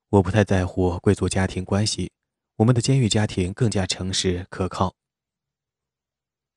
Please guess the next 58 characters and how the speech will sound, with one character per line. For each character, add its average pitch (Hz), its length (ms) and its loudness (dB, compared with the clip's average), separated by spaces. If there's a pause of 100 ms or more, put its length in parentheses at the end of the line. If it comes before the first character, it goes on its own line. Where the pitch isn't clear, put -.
(1120)
不 147 80 6
单 143 140 6
单 139 180 4
沃 110 100 6
尔 117 100 0
孔 90 200 -6
斯 - 160 -2
基 123 160 0
这 117 140 0
样 90 100 -2
提 - 160 -6
到 90 160 -2
过 87 240 -4
监 104 260 0
狱 101 160 0
家 92 220 -4
庭， 90 240 -8 (580)
奥 101 120 8
布 95 80 2
连 92 160 0
斯 101 160 -2
基 101 220 0
和 98 200 -4
尼 95 140 0
古 92 160 -2
拉· 95 220 -2
巴 104 140 -2
萨 101 160 -2
尔 87 120 -4
金 113 280 0 (220)
也 123 100 4
把 101 160 0
众 117 160 -2
十 - 140 0
二 113 140 2
党 87 200 -2
人 87 380 -2
说 - 220 0
成 - 180 -6
一 95 60 -2
个 95 100 -2
家 110 220 0
庭， 90 260 -6 (760)
这 104 120 2
个 95 100 4
家 95 160 2
庭 92 260 -2
以 90 140 -4
互 90 260 0
助、 95 320 -2 (120)
感 90 240 -2
情 92 400 -2
和 95 160 -4
团 90 320 -4
结 92 240 0
为 92 180 -2
特 - 160 -2
征。 90 240 -2